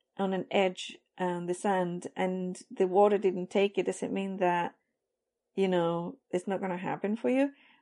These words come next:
Well, it could be that you're presently married to somebody who doesn't agree, who's not, whose marriage or co-, relationship is not really coherent with that desire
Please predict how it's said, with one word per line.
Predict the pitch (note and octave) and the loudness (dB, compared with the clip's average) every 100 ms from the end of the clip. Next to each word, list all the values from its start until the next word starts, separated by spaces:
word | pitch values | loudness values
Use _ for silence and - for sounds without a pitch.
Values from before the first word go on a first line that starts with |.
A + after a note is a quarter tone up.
| - | 2
Well, | C#4+ C#4 B3+ B3 | 8 8 8 4
it | - G#3+ | 0 0
could | - F#4 | 4 4
be | C4+ A3+ | 4 4
that | A3 G3+ G3 - | 4 4 2 0
you're | G3 - | -2 0
presently | B3+ C#4 C4+ A3+ | 0 0 -2 0
married | G3+ G#3 A3 A3+ A3 | 0 0 2 0 0
to | |
somebody | G3 G#3 G#3 G3+ | -2 -2 0 0
who | G3+ G3+ | -2 -4
doesn't | F#3+ G#3 G#3 A3 A3 | -2 -2 -2 -6 -6
agree, | A3+ D4 G#3 - _ _ _ _ _ _ _ _ _ _ _ | -2 -2 -2 -6 _ _ _ _ _ _ _ _ _ _ _
who's | G#3 G#3 | 0 2
not, | G#3+ G3 F3+ _ - - | 2 2 0 _ -10 0
whose | G3+ G#3 | 0 0
marriage | G#3 G3 G#3+ G#3+ G#3 G3+ | 0 2 2 2 2 2
or | F#3 - | 0 -2
co-, | - | -4
relationship | F3+ F#3 F#3 G#3 G3 - F3+ F3+ | 0 4 4 2 -4 -2 -2 -2
is | G3 | -6
not | F#3 F#3+ F#3+ - | -4 -2 -2 -2
really | F#3+ G3 F#3 F3+ G3 _ _ _ _ | 0 2 4 2 0 _ _ _ _
coherent | - G#3 - C#4+ G3+ F#3 - | -6 -4 2 4 4 2 -2
with | F#3+ F#3+ | -2 0
that | F#3 F3+ E3+ _ _ _ | 0 0 -2 _ _ _
desire | G3 G3 G#3 G#3 D#3 G#3 | -4 0 2 2 -2 -8